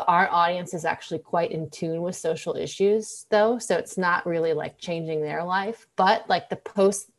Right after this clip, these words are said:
I reposted the Chinese translation of the Black Lives Matter thing.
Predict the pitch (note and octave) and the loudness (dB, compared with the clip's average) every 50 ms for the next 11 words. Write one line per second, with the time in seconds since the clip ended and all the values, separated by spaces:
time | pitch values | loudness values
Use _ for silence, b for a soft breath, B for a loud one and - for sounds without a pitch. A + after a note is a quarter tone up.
0 | _ _ - - F#3 - F3+ F3+ F3 G#3 A3 G#3+ - F#3+ F#3+ F#3 - - - E3+ | _ _ -2 -2 0 0 2 4 4 4 4 4 2 0 0 0 -2 -4 -6 -6
1 | D3 E3 - - - E3+ D#3+ E3 E3+ E3 - - E3 D#3+ D3+ C#3+ E3 D#3+ D#3+ - | -4 -6 -8 -8 -6 -6 -6 -6 -6 -8 -10 -10 -10 -8 -8 -6 -6 -6 -6 -6
2 | - G3+ G#3 G#3 F#3 D#3+ C#3+ D3+ - D3+ E3+ D#3+ - - E3 D#3 D3+ D3+ - D#3+ | -8 -8 -6 -6 -6 -6 -6 -6 -6 -4 -6 -4 -4 -4 -4 -4 -4 -6 -6 -6
3 | D#3 D#3+ D#3+ F3+ F#3+ F#3 - G#3+ G#3 A3 A#3 A#3 - | -6 -6 -6 -8 -10 -10 -10 -8 -6 -6 -6 -8 -10